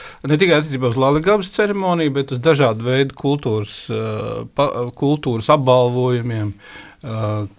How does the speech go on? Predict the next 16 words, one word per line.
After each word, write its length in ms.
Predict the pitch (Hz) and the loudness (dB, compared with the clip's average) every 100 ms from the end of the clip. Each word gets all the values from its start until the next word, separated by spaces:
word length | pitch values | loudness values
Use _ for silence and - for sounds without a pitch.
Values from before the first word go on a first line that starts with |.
| _ - | _ -4
teātri 540 | 131 120 117 - 123 | -2 -2 -6 -2 0
jomā 240 | 123 120 110 | 2 2 0
vai 120 | 104 | -2
kino 340 | - 135 127 117 | 2 2 4 2
mākslas 440 | 120 98 117 - | -2 -4 -10 -4
jomā 280 | 131 123 113 | 0 0 0
vai 120 | 113 | -2
kādā 280 | 104 131 120 113 | 0 0 0 -2
citā. 340 | 185 180 117 - - - - - | -2 0 -2 -4 -20 -20 -20 -6
Es 160 | 123 123 | -2 4
gribētu 400 | 165 160 127 135 | 4 6 4 4
vienu 240 | 160 123 | 2 2
pasākumu, 800 | - 120 - 185 214 226 226 202 - - | 0 -2 2 2 2 0 0 -2 -8 -16
kas 200 | - 139 | -4 0
ir 120 | 165 151 | 2 6
nopietns, 720 | 160 165 139 98 - 123 | 6 4 0 -6 -8 -12